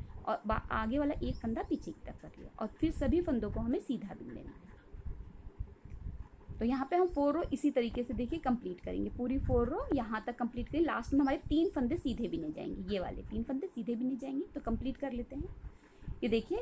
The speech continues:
last के ये तीन फंदे हमारे सीधे बिन कर आए हैं और ये इस तरीके से design है। अब हमें यहाँ पर देखिए दो दो फंदे purple color से डालने हैं। यहाँ पर जहाँ पे हमने design को बांधा है, वहाँ पे हमें दो दो फंदे purple color से बनाने हैं।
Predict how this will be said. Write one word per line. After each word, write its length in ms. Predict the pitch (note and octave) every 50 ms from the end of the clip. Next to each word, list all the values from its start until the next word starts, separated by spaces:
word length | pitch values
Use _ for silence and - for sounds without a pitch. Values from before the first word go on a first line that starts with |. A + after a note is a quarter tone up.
| A4
last 340 | C#4 A#3+ A#3 A3+ A#3+ - -
के 80 | - D4
ये 220 | A#3+ G3 A#3 C4
तीन 200 | C4 - C4+ C4
फंदे 260 | A#3 - B3 A#3 A3+
हमारे 300 | B3+ C4 A#3+ A#3+ A#3+ -
सीधे 380 | - - A#3+ A3+ G#3 - B3 A#3
बिन 180 | G3+ A3+ A3+ A3
कर 160 | A3+ A3+ A3
आए 160 | A3 A3 A3
हैं 340 | A3+ C#4 F4+ - - - - - - - - - - - - - - - - -
और 240 | B3 E4 C5 C5 D4
ये 380 | A#3 G#3+ A3+ A3 B3+ F#4 B4+ C5+ - C#4
इस 140 | C4+ - -
तरीके 260 | A3+ A3+ - - A3
से 100 | - C#4
design 340 | A3 G3+ F#3+ G3+ G3+ G3 F#3+
है। 80 | - - - -
अब 180 | E4 F#4+ G4 E4+
हमें 220 | F4 F4+ D4+ E4+ G4
यहाँ 460 | F4+ B3 G#3+ A#3 A3+ A#3 C#4 D4+ D#4
पर 140 | D4+ D#4 D#4
देखिए 280 | A#3 C4 A#3 - C#4+
दो 200 | B3+ G#3 A#3+ A#3
दो 100 | G#3 B3
फंदे 360 | B3 - - A#3+ A#3+ A3 E4+ A4 -
purple 280 | - B3 G3+ - A#3 B3
color 180 | - A#3 G#3+
से 140 | G3+ - C4+
डालने 340 | A3+ A3 F#3 D#3+ E3+ F3+ G#3
हैं। 60 | G#3
यहाँ 240 | A3 G#3+ G3+ A3 -
पर 160 | - - - - - - - - - -
जहाँ 220 | B3+ D4 C#4 C#4
पे 100 | - -
हमने 220 | F4 E4+ D4 D4 E4
design 320 | B3+ C4+ A3 - B3+ C4
को 100 | C#4 E4
बांधा 340 | A#3+ G#3 A#3 A3 A3 A3 A#3
है, 160 | B3+ D4+ F#4
वहाँ 340 | D#4 A#3+ A#3 A3 B3 C4+ C4+ -
पे 60 | D#4
हमें 220 | D#4 C4+ C4 B3+
दो 120 | G#3+ B3+ B3
दो 100 | G3 B3
फंदे 300 | - - A#3 A3+ A3+ A#4+ - - -
purple 280 | C4 A#3 - - G3+
color 240 | G3 - A3 A3+ A3+
से 180 | - - B4 C5+
बनाने 240 | E4 A#3 G#3 E3 D3+
हैं। 140 | C#4+ - -